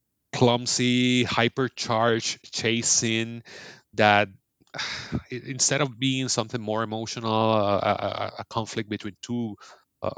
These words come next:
childhood friends that are at odds with each other, it's just this, uh, mindless, brainless chase from one side to the other with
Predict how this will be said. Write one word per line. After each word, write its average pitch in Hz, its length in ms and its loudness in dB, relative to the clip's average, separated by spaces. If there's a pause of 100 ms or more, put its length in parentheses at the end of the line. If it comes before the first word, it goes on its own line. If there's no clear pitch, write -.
(120)
childhood 110 500 4
friends 107 360 0
that 101 160 2
are 98 300 4
at 101 260 -4
odds 107 320 0
with 110 100 -4
each 110 200 -4
other, 107 320 2
it's 104 140 -2
just - 220 -6
this, - 260 -6 (400)
uh, 95 140 0 (640)
mindless, 113 800 8
brainless 110 680 2
chase 110 580 2
from 101 200 -6
one 107 240 -4
side 110 240 0
to 113 80 -6
the 110 160 0
other 107 440 2
with 101 180 -4